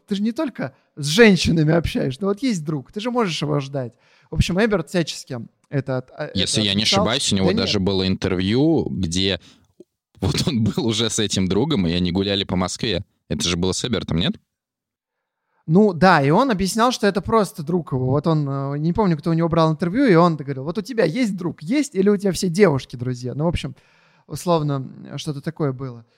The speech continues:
Speaker 1: Не,
Speaker 2: В
Speaker 1: моя
Speaker 2: общем,
Speaker 1: любимая
Speaker 2: просто
Speaker 1: история
Speaker 2: Эберт
Speaker 1: про спартаковских
Speaker 2: широко
Speaker 1: легионеров.
Speaker 2: посмотрел.
Speaker 1: Это Квинси Промис, который сказал, не побоялся сказать в интервью: «Я не какая-то проститутка, чтобы переходить в Ц С К А». А Леонид Фёдорович Трахтенберг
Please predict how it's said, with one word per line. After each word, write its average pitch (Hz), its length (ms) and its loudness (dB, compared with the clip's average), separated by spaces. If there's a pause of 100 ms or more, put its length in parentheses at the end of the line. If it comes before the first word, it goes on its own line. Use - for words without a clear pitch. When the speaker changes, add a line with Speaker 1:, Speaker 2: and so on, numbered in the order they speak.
(140)
Speaker 1:
Не, 240 140 -4
Speaker 2:
В 220 80 2
Speaker 1:
моя 226 160 4
Speaker 2:
общем, 226 120 6
Speaker 1:
любимая 180 280 6
Speaker 2:
просто 131 140 2
Speaker 1:
история 226 200 8
Speaker 2:
Эберт - 80 4
Speaker 1:
про 170 100 0
спартаковских 185 580 2
Speaker 2:
широко 160 200 0
Speaker 1:
легионеров. 160 540 4
Speaker 2:
посмотрел. - 280 -8 (1120)
Speaker 1:
Это 254 300 2
Квинси 185 420 -6
Промис, 160 460 -2
который 165 480 2
сказал, 135 680 2
не 156 100 -6
побоялся 147 560 -2
сказать 131 400 -2
в 127 60 -10
интервью: 147 560 -4 (500)
«Я 170 160 0
не 175 120 2
какая-то 165 800 0
проститутка, 185 800 2
чтобы 147 260 -4
переходить 139 560 0
в - 20 -20
Ц 135 180 -2
С 131 120 -8
К 120 220 -2
А». - 40 -8
А 139 140 6
Леонид 196 260 8
Фёдорович 180 340 4
Трахтенберг 190 800 -2